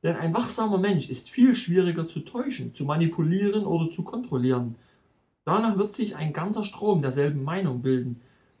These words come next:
Auf diese Weise werden die meisten Pläne und Initiativen der Freimaurer von Anfang an zunichte gemacht werden.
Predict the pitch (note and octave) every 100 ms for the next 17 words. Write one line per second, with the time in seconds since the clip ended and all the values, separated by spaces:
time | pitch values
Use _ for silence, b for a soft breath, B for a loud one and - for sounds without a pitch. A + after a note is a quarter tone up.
0 | b _ - C#3+ - C#4 D4 G#3+ E3 F3+
1 | D#3+ C3 A#2 C3+ D3 C3+ C3 C#3+ G#3+ -
2 | D3+ C#3 C#3+ D#3 C3+ A#2+ - - D3 C#3+
3 | - B2 - E3 C3+ B2+ A#2+ - C3 D#3
4 | D3 C#3+ C3 C3+ - G3 G3 E3 F#3 F3
5 | D3 C3+ C3 - B2+ B2 B2+ - A#2 A2+
6 | G#2+